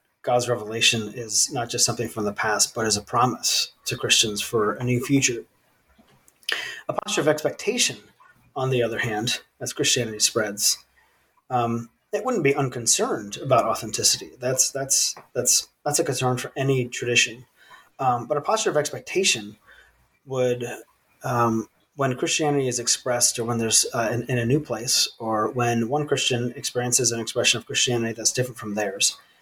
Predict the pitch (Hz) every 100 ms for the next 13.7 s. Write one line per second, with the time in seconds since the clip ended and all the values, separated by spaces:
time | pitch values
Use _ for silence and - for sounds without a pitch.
0 | _ _ _ _ _ - 139 - 185 156
1 | - 165 170 196 139 123 123 113 117 117
2 | 110 107 101 110 113 - 113 107 107 _
3 | _ - 160 165 170 - 127 127 120 -
4 | 120 117 - - - - 123 127 120 113
5 | 110 - 101 - 113 - 90 - _ _
6 | - - - - - 110 110 110 - -
7 | 123 135 123 - 117 113 - - 127 123
8 | 110 110 - - - 120 123 131 120 113
9 | 110 135 123 110 - 117 - 123 117 107
10 | 107 - - 113 110 - - 110 - -
11 | _ _ _ _ 139 117 120 147 - 123
12 | 104 104 - - 120 120 - _ _ _
13 | - - _ - 120 110 104